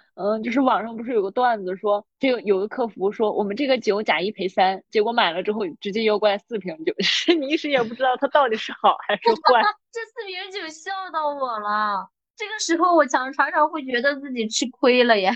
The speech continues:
Speaker 2: <laughs>
Speaker 1: 对，就跟，就跟你讲价，啊，结果他非常痛快地同意了，你就会觉得，“我是不是说的这个价格还是高了？其实应该再说低一点儿。”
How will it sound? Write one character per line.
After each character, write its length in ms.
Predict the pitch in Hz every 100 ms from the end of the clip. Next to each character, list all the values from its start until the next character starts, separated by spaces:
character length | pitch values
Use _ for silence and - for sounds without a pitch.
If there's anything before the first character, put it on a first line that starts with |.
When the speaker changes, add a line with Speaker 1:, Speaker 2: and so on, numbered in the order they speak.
| - _ _
Speaker 2:
<laughs> 580 | 311 - _ _ _ _
Speaker 1:
对， 200 | 320 269
就 140 | 320 277
跟， 200 | 330 320 _ _ _
就 80 | 311
跟 180 | 294 294
你 60 |
讲 260 | 269 208 196
价， 300 | 269 233 - _ _ -
啊， 180 | 143 214
结 120 | 269
果 100 | 285
他 180 | - 277
非 160 | - 277
常 220 | 226 214
痛 160 | 285 254
快 100 | 202
地 80 |
同 220 | 202 190 185
意 140 | 214
了， 100 | 185
你 80 | 165
就 80 | 196
会 140 | 208
觉 180 | 165 165
得 100 | 190 - _ _ _
，“我 100 | -
是 120 | 220 277
不 80 |
是 280 | - 254 233 -
说 220 | - 240
的 80 | 247
这 100 | 254
个 100 | 240
价 200 | 247 214
格 160 | 190
还 160 | 202 185
是 140 | 226
高 280 | 220 175 170
了？ 80 | 175
其 140 | -
实 100 | 233
应 80 | 240
该 100 | 226
再 160 | 254 226
说 200 | - 202
低 240 | 202 185
一 40 | 185
点 220 | 190
儿。” 100 | 302